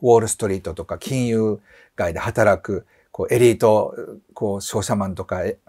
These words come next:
こう、銀行マンみたいな、そんな感じの雰囲気、スーツも高そうな感じ。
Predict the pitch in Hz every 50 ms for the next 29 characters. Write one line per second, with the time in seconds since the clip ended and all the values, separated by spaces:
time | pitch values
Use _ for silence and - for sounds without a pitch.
0 | 104 - - - 90 87 90 98 113 117 113 113 123 117 104 98 98 92 92 87
1 | 82 92 85 80 - - 143 156 175 170 160 143 135 127 117 113 107 104 - _
2 | _ _ _ _ - 101 87 82 - - - 123 104 - 90 76 - 107 - 117
3 | 104 - 92 82 - - 92 98 - - -